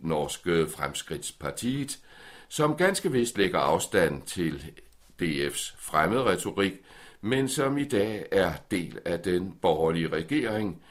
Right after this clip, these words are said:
med konservativ statsminister. Et gennemsnit af de sidste godt tre måneders meningsmålinger viser, at D F nu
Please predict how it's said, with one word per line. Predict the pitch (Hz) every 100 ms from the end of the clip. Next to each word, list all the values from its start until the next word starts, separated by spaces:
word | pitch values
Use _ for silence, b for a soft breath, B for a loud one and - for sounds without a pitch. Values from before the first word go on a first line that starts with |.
| B B
med | 73 87 82 -
konservativ | - 101 127 - 67 73 - 82 73
statsminister. | - 110 - 85 71 65 - 67 - _ _ _ B B B B B B
Et | 90 -
gennemsnit | 104 117 123 - 95 82 -
af | - 80
de | 78 73
sidste | - 104 - 98 85
godt | 85 73 -
tre | 135 135
måneders | 92 92 95 95 85 80 -
meningsmålinger | 92 104 117 117 104 95 87 87 85
viser, | 92 123 - 113 92 82 B B B B B
at | - 123 117 - -
D | 160 131 98 95
F | 101
nu | 113 107